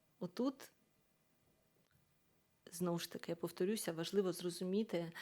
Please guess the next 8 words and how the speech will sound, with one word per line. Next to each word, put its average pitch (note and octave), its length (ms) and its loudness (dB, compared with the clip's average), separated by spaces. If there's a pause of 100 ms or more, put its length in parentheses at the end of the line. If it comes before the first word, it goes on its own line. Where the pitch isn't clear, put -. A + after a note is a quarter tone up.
(340)
об'єктивно G3 760 6
своє F#3+ 440 6
місце. F3+ 800 6
І F3+ 400 6 (380)
якщо, F#3 1000 4
е, E3+ 40 -2 (680)
вам G3 340 6
колись F3 680 0